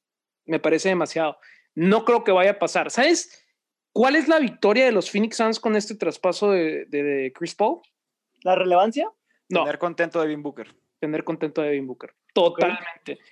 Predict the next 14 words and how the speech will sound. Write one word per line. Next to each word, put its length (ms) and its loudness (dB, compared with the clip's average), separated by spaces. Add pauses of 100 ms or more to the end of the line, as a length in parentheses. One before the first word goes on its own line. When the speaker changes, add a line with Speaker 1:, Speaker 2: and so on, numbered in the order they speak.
(160)
Speaker 1:
Esa 560 4
es 400 2 (200)
la 220 4
única 600 4
razón 480 -2
por 140 -4
la 180 0
que 100 -6
los 180 -6
Phoenix 340 -2
Suns 340 -8
hicieron 560 -4
este 340 -8
traspaso. 640 -8